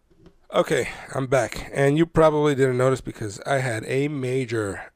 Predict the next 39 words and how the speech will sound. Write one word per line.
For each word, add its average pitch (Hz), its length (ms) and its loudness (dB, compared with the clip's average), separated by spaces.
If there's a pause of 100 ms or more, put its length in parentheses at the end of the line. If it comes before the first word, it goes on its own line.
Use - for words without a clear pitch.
malfunction. 151 1000 -2 (180)
Um, 117 380 -8
the 113 100 -6
microphone 135 540 -2
just 113 160 -6
sort 131 160 0
of 107 60 -10
collapsed 127 440 -4
on 151 100 0
itself, 147 440 -2
and 127 160 -6
it 120 120 -6
made 131 300 -6
the 160 180 -6
loudest 131 560 -4
noise. 120 320 -8 (600)
So 233 140 -8
this 247 180 -6
is 202 140 -8
the 175 100 -2
first 165 300 -4
time 151 180 -2
that 135 100 -4
I'm 135 80 -4
actually 135 280 -6
doing 127 240 -2
this 117 100 -6
stuff 127 180 -6
by 127 100 -6
myself, 120 480 -6
and 117 120 -6
I'm 113 100 -8
trying 143 240 0
to - 60 -8
figure 127 200 -4
out 123 140 -6
what - 140 -12
the - 80 -16
best - 480 -12